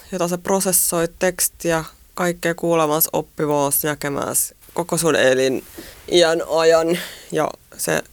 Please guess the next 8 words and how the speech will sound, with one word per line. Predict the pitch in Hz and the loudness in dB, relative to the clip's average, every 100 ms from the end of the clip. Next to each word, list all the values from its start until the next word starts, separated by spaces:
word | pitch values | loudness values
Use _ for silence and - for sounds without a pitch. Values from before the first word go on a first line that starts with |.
| - 170 | -10 -2
voi | 170 | 0
tukea | 180 180 165 | 0 0 2
sitä | 165 - 180 170 - - - - - - | 2 0 -2 -6 -10 -20 -20 -20 -8 -2
omia | 196 190 180 175 - | 2 4 2 0 -6
ikävaiheita | 190 190 185 185 185 185 185 190 185 185 180 | -6 -2 0 0 2 0 0 -2 -2 -2 0
ja | 180 175 - _ - | 0 -2 -12 _ -2
purkaa | 196 185 175 165 - - | -2 0 -2 -2 -6 -6
tunteita. | 190 185 180 170 180 170 160 160 165 | -4 -2 -4 -4 0 2 2 2 -2